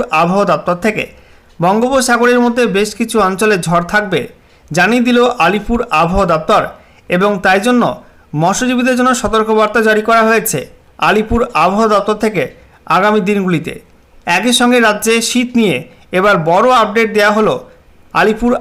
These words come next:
আবহাওয়া দপ্তর থেকে, যেখানে উত্তরবঙ্গে এবং দক্ষিণবঙ্গে শীত নিয়ে দুই ভিন্ন ভিন্ন আপডেট উঠে আসছে। একই সঙ্গে বন্ধুরা, আপনাদেরকে জানিয়ে রাখি, এই মুহূর্তে গাঙ্গেয় পশ্চিমবঙ্গের ওপরে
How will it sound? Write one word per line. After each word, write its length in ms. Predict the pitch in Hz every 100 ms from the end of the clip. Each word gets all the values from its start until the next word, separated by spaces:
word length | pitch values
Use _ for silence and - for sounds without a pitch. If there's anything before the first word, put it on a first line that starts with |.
| 156
আবহাওয়া 280 | 175 190 208
দপ্তর 320 | 180 160 190 190
থেকে, 240 | 220 196 - - _ _ -
যেখানে 240 | 180 214 220
উত্তরবঙ্গে 680 | 190 - 254 240 240 240 254 233
এবং 180 | 185 202 180
দক্ষিণবঙ্গে 680 | 180 - 240 240 208 139 - - _ -
শীত 280 | - 240 240
নিয়ে 200 | 240 170 - - -
দুই 160 | 160 196
ভিন্ন 280 | 160 208 240 247
ভিন্ন 240 | 233 240 247 160 160
আপডেট 280 | 170 214 220
উঠে 180 | 170 202
আসছে। 320 | 190 185 165 120 - _ _ _ _ -
একই 240 | 147 196 226
সঙ্গে 180 | 233 240
বন্ধুরা, 340 | 226 226 220 240 214
আপনাদেরকে 400 | 185 185 196 190
জানিয়ে 320 | 175 185 226
রাখি, 260 | 226 226 240 -
এই 160 | 175 220
মুহূর্তে 340 | 220 226 226 233
গাঙ্গেয় 420 | 185 175 180 190 170
পশ্চিমবঙ্গের 640 | 165 175 208 208 208 196
ওপরে 280 | 180 208